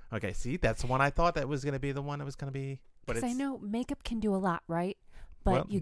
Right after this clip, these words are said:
Speaker 2: need to have that sort of
Speaker 1: <laughs>
Speaker 2: rugged, you need to have a life where you just worn it to its very, an inch of everything, you
Speaker 1: I get,
Speaker 2: know?
Speaker 1: I see what you're
Speaker 2: Mm-hmm.
Speaker 1: saying, and you don't think, uh,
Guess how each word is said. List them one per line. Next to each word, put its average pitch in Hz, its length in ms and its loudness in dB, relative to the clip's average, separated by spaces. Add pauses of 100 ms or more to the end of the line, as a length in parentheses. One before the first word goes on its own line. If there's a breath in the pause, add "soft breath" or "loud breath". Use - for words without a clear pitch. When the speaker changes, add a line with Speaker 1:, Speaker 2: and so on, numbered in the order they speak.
Speaker 2:
need 214 260 2
to 233 80 4
have 254 140 10
that 196 200 4
sort 208 200 6
of 170 100 4
Speaker 1:
<laughs> 160 80 -2
Speaker 2:
rugged, 202 640 8 (200 loud breath)
you 214 120 0
need 240 260 2
to 214 160 0
have 190 240 2
a 170 80 6
life 170 460 4
where 160 140 4
you 165 260 0
just - 320 -4
worn 175 400 6
it 165 240 -2 (420)
to 160 200 0
its - 200 -4
very, 151 600 0 (420)
an 175 160 2
inch 165 240 0
of 151 140 -2
everything, 156 540 -6
you 165 60 0
Speaker 1:
I 160 40 2
get, 165 100 2
Speaker 2:
know? 180 180 2
Speaker 1:
I 104 140 0
see - 180 -2
what 185 120 0
you're - 80 0
Speaker 2:
Mm-hmm. 107 80 -2
Speaker 1:
saying, 110 260 -2
and 107 80 -8
you 104 100 -4
don't 104 240 -2
think, 101 440 -2
uh, 101 220 -2